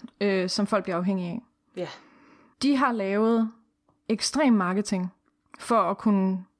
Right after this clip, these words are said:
Speaker 1: få afhjulpet folk med deres smerter.
Speaker 2: Mhm.
Speaker 1: Til gengæld er de blevet svært afhængige.
Speaker 2: Mhm.
Speaker 1: Det er rigtig, rigtig svært at komme af det her stof.
Speaker 2: Ja, det har
Speaker 1: Øhm.
Speaker 2: de et lille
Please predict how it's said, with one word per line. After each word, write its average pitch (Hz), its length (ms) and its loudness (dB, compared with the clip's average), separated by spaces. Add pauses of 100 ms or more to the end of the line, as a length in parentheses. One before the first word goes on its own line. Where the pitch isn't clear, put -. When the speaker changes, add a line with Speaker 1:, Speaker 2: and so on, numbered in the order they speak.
(240)
Speaker 1:
få 202 300 0
afhjulpet 220 600 0
folk 214 380 -4
med 180 120 -4
deres 165 180 -6
smerter. 214 440 0 (220)
Speaker 2:
Mhm. 170 580 -8 (280)
Speaker 1:
Til 240 120 0
gengæld 247 300 4
er 214 60 2
de 190 140 -4
blevet 185 460 -2
svært 254 340 -2
afhængige. 202 520 2 (280)
Speaker 2:
Mhm. 180 100 -14 (560)
Speaker 1:
Det - 20 0
er 190 160 -2
rigtig, 277 240 -2
rigtig 196 200 -4
svært 202 220 -2
at - 60 -6
komme 175 260 -4
af 196 100 0
det 254 120 -2
her 233 120 0
stof. - 420 -6 (800)
Speaker 2:
Ja, 208 200 0
det 196 80 0
har 196 80 2
Speaker 1:
Øhm. 196 80 -2
Speaker 2:
de 269 80 -4
et 240 60 -8
lille 269 220 -4